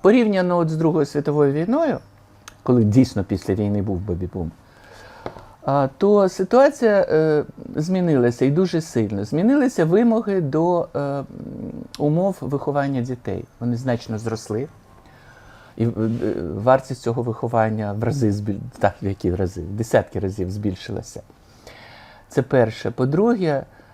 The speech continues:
знаєте, моя бабуся, коли повернулася з евакуації до Києва, вона з двома дітьми жила в Парадному. Будинок був розбомблений, зруйнований повністю. І вони оселилися в сусідньому будинку і там жили в Парадному. Сусіди пускали помитися, зварити суп,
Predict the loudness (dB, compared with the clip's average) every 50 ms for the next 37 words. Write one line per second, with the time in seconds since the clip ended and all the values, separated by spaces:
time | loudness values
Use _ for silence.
0 | -20 _ _ _ -6 -4 0 0 0 0 0 0 0 0 0 0 -2 -2 0 2
1 | 2 4 4 2 2 2 0 -2 -2 0 -2 -4 -2 0 0 0 0 0 0 0
2 | 0 0 0 0 0 0 0 0 -2 -4 -2 -2 -2 -2 -2 -2 0 0 0 0
3 | 0 -2 -4 -2 -2 -4 -2 -2 -2 -2 -2 -2 -2 -2 -2 -2 -2 -2 -2 -2
4 | -2 -2 -2 -2 0 0 0 0 -2 -4 -6 -6 -4 -2 -2 -2 -2 -6 -12 _
5 | -20 -14 -10 -6 -4 -2 0 -2 -2 -2 -4 -2 -2 -2 -4 -4 -6 -10 -10 -10
6 | -14 -16 _ _ _ _ -20 -20 -20 -20 -20 -20 _ _ _ _ _ -14 -8 -4
7 | -4 0 0 2 2 0 0 -2 -2 -4 -2 -2 -4 -6 -4 -4 -4 -4 -4 -4
8 | -6 -6 -4 -6 -6 -6 -6 -8 -6 -4 -4 -4 -4 -6 -6 -4 -6 -6 -6 -4
9 | -4 -4 -4 -4 -6 -8 -10 -14 -10 -8 -8 -8 -10 -16 -20 -20 -20 -14 -8 -4
10 | -2 0 0 0 -2 -2 0 0 2 2 2 0 0 0 -2 -4 -4 -4 -6 -6
11 | -6 -4 -4 -4 -2 -2 -2 -2 -2 -2 -4 -2 -2 -4 -6 -6 -6 -6 -6 -4
12 | -4 -4 -6 -6 -6 -8 -6 -6 -6 -4 -4 -6 -4 -6 -4 -2 -2 -4 -4 -6
13 | -8 -8 -8 -8 -8 -10 -6 -4 -4 -2 -2 -4 -6 -10 -6 -2 0 0 0 0
14 | -2 -4 -4 -4 -4 -4 -4 -6 -4 -4 -6 -2 0 0 0 -2 -4 -6 -10 -10
15 | -4 -4 -4 -4 -6